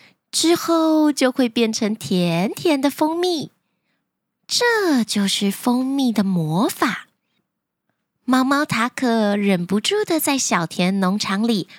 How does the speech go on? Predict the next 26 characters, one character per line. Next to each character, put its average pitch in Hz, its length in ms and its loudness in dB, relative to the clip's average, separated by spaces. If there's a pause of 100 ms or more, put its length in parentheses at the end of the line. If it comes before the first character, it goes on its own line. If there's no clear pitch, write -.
(180)
不 190 160 0
断 269 320 0
发 269 220 0
出 320 240 -2
赞 427 340 -4
叹 202 260 -2
声。 339 360 -2 (840)
食 311 300 2
物 415 120 2
的 370 120 2
生 427 200 -2 (140)
长 247 480 0
真 214 260 0
的 202 120 0
是 220 180 -2
太 - 260 -8 (240)
神 220 300 -2
奇 190 300 -2
了， 226 320 0 (680)
它 220 160 -4
从 185 500 -2
来 330 280 0
都 320 160 2
不 302 120 -2
知 302 220 -2
道， 330 280 0